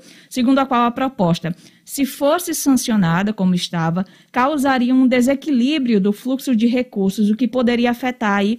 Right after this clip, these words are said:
uma série de coisas, por exemplo, a possibilidade de manter as restituições aos contribuintes. Além disso, o governo também alegou que a medida poderia afetar também a arrecadação dos estados e municípios e impactar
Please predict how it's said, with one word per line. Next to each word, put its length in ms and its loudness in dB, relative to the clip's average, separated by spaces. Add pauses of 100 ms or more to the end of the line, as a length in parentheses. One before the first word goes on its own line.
(280)
uma 180 4
série 280 -2
de 80 -2
coisas, 420 0
por 160 -6
exemplo, 260 0
a 60 -2
possibilidade 680 0
de 100 0
manter 340 2
as 140 -2
restituições 920 -2 (240)
aos 220 0
contribuintes. 800 0 (240)
Além 300 2
disso, 240 0
o 40 0
governo 520 2
também 340 2
alegou 440 0 (260)
que 80 -2
a 80 4
medida 320 2
poderia 360 0
afetar 320 -2
também 400 4
a 40 2
arrecadação 600 0
dos 160 2
estados 540 0
e 100 0
municípios 760 2
e 60 4
impactar 680 -2